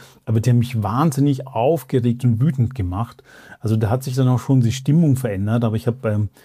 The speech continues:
hat lange, ähm, beobachtet, ähm, dass ich einfach nicht schlafen kann und dass ich zum Beispiel extrem dünnhäutig bin und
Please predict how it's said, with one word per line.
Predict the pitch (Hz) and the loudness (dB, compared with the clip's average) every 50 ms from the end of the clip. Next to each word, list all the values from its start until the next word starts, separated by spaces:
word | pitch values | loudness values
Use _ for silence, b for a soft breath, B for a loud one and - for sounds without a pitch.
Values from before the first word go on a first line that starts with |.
| b b b b - | b b b b -6
hat | - 104 | -4 -2
lange, | 101 95 107 135 147 143 131 123 120 | 0 0 2 2 4 4 4 4 2
ähm, | 117 110 110 135 123 117 113 120 185 151 139 139 139 135 117 - | 0 -2 0 -2 -2 -2 -2 -2 -2 -2 -2 -2 -4 -6 -10 -6
beobachtet, | - 131 - - 123 139 143 135 113 98 - - - 110 101 110 117 - - | -4 -4 0 2 0 2 2 2 0 -2 -4 -8 -6 -4 -2 -2 -4 -4 -6
ähm, | 156 - 123 107 104 104 107 104 104 104 101 95 b b b b b b b b b b _ | -6 -4 -2 -2 -2 0 0 0 -2 -2 -4 -6 b b b b b b b b b b _
dass | - 107 101 | -8 -6 -4
ich | 107 107 110 | -2 0 0
einfach | 104 - - 98 - | 0 -2 -2 -2 0
nicht | 120 117 - | 0 0 0
schlafen | - 110 113 123 - 147 131 | 0 2 2 2 2 0 0
kann | 127 - 127 123 123 | 2 2 4 4 4
und | 117 | 4
dass | 110 104 98 | 2 2 -2
ich | 98 | -2
zum | - 120 | 0 0
Beispiel | 117 113 - - - 117 113 117 135 | 0 0 -2 0 2 4 4 4 2
extrem | 127 131 - - - - 123 117 117 120 120 120 117 | 0 -2 -6 -10 -4 0 2 2 4 4 4 2 2
dünnhäutig | - 135 131 127 - 123 113 131 - 117 - - - | 2 4 4 6 4 4 2 0 -4 -8 -10 -6 -2
bin | 113 107 107 107 107 110 | 0 0 2 2 2 0
und | - - 113 104 101 98 - | 0 0 0 0 0 -2 -2